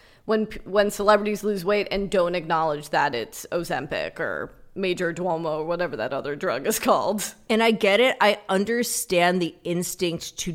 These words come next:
Speaker 2: talk about a celebrity's appearance when they have undergone a drastic change. And these days, it does feel like a lot of celebrities' appearances are kind of in flux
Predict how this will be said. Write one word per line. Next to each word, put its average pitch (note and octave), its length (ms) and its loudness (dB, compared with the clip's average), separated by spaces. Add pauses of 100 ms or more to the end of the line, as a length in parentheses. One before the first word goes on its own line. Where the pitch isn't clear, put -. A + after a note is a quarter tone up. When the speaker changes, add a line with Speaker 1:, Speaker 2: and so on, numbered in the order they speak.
Speaker 2:
talk - 360 2
about G#3 280 4
a A#3+ 40 2
celebrity's A#3 600 -2
appearance A#3 640 2
when G3 240 2
they G#3 120 4
have G3+ 160 0
undergone G3 760 2
a D#3+ 280 0
drastic D#3 880 -2
change. E3+ 720 -2
And F3 220 0
these F3 300 -2
days, F#3 240 2
it E3 120 -4
does D#3+ 260 -2
feel G3+ 260 0
like F3+ 180 2
a F#3 60 -6
lot D#3 260 2
of D#3 80 -6
celebrities' D#3 720 -2
appearances E3+ 640 -2
are E3 160 -2
kind E3+ 260 0
of D#3 140 -2
in E3+ 160 -2
flux - 720 -4